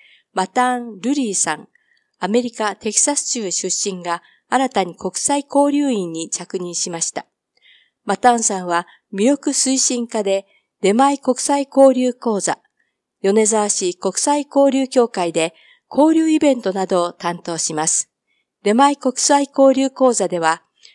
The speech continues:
外国の文化紹介や国際理解に関する講座を行います。幼稚園、保育園や学校、企業向けに開講しますので、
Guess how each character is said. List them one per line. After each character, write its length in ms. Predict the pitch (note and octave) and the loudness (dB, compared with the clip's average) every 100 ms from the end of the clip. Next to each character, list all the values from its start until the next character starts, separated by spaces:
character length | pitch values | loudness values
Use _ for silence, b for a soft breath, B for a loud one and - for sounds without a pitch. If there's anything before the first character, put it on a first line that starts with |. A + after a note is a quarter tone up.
| b | b
外 220 | G3 B3 | -2 0
国 320 | B3+ B3 B3 | 0 -2 0
の 300 | G#3+ G3+ G#3 - | 0 -2 -4 0
文 240 | A#3 B3+ | 2 2
化 120 | - | -4
紹 260 | F3 - F#3+ | -6 -2 -4
介 320 | - G3 F3 | -2 -2 0
や 220 | E3+ D#3+ b b b _ | 0 -2 b b b _
国 220 | - G#3 - | -4 -2 2
際 260 | D4+ D4 | 2 4
理 100 | C#4+ | 2
解 220 | C4+ A#3 | -2 -2
に 160 | G3 E3+ | -2 -6
関 240 | - F#3+ | -4 -4
す 200 | F#3+ - | -4 -6
る 260 | E3+ E3+ - | -4 -6 -8
講 200 | - B3 | -2 0
座 240 | C#4 C4 A#3+ | 2 2 2
を 60 | |
行 140 | A3 G3+ | 0 -2
い 200 | F#3+ E3 | -2 -2
ま 140 | E3 | -2
す。 220 | - - _ _ _ _ _ | -2 -6 _ _ _ _ _
幼 180 | G3+ G#3 | 0 2
稚 260 | G#3+ - G#3+ | 2 0 0
園、 260 | F#3 E3+ _ _ _ | 0 -4 _ _ _
保 180 | - C4+ | 2 2
育 220 | C4+ - | 2 2
園 180 | C#4 G#3+ | 4 4
や 140 | F#3 | 0
学 200 | E3+ D#3+ - | -2 -6 -10
校、 320 | - F3+ E3 - b _ _ _ _ _ _ _ _ _ _ _ _ _ _ b b | -2 -2 -2 -8 b _ _ _ _ _ _ _ _ _ _ _ _ _ _ b b
企 180 | - A3 | -8 -2
業 180 | A#3 C#4+ | 2 2
向 140 | C4+ C4 | 2 0
け 160 | B3+ | 0
に 120 | A#3+ | 0
開 220 | A#3+ A#3 A3+ | -2 -4 0
講 220 | - A#3 | 4 4
し 160 | - | 4
ま 100 | G#3+ | -4
す 140 | A3 G#3 | -4 -6
の 100 | F3 | -6
で、 200 | E3 | -6